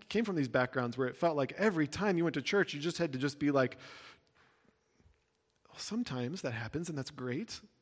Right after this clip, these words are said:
when it does. It's wonderful." to have, to feel these things, to experience God in an intimate way. But often, friends, the Spirit is just ready to feed you exactly what you need through the ordinary means of his word and his table.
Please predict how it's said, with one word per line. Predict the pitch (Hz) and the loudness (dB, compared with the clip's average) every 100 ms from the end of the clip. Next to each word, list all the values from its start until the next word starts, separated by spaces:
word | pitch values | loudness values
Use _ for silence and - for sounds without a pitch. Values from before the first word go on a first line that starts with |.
| - | -8
when | 147 | -4
it | 127 | -4
does. | 131 117 151 - | -4 -6 -6 -8
It's | - | -12
wonderful." | - 123 131 - 180 214 - - - _ _ _ _ | -6 -2 -2 -2 -4 -6 -12 -20 -20 _ _ _ _
to | 120 | -6
have, | 120 123 | -6 -6
to | - | -10
feel | - 135 147 | -6 0 0
these | 147 143 | 0 -2
things, | 131 165 - | -4 -4 -6
to | |
experience | 127 - 143 135 135 | -10 -6 -2 -2 -4
God | - 123 147 | -6 -6 -4
in | |
an | 127 | -6
intimate | 135 127 135 120 | -6 -8 -8 -4
way. | 135 165 - - - | -4 -6 -10 -18 -12
But | 165 | -6
often, | 139 214 208 | -2 0 -2
friends, | 190 196 185 | 0 0 0
the | 147 | -2
Spirit | - - 202 185 | -6 -2 0 2
is | 165 135 | 0 -4
just | 151 143 | -4 -2
ready | 131 156 190 | 0 2 0
to | 180 135 | -2 -8
feed | - 147 165 165 | -6 -6 -6 -2
you | 127 127 | 0 0
exactly | 127 127 135 160 | 0 0 0 -2
what | 151 165 | -2 -2
you | 185 | -2
need | 165 131 127 | -2 0 -2
through | 135 | -4
the | 123 | -4
ordinary | 123 143 151 139 123 117 117 | -2 0 0 0 -2 -2 -4
means | 113 113 110 - - - | -4 -6 -6 -10 -20 -16
of | - 117 | -6 -4
his | 113 | -4
word | 110 123 139 151 - - - | -2 0 0 -2 -8 -20 -8
and | 123 | -6
his | 123 | -6
table. | - 117 - - | -8 -12 -12 -16